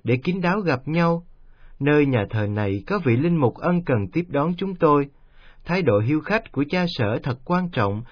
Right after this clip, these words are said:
vì chúng tôi cảm thấy được an toàn và tin tưởng,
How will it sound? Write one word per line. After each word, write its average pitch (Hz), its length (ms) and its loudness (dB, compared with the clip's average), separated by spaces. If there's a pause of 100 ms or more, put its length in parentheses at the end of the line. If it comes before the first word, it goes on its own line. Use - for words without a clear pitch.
(220)
vì 135 180 4
chúng - 180 -4
tôi 202 200 0
cảm 113 280 -2
thấy 170 220 -2
được 143 220 -2
an 185 280 -4
toàn 104 320 0
và 98 180 -4
tin 175 220 0
tưởng, 113 320 0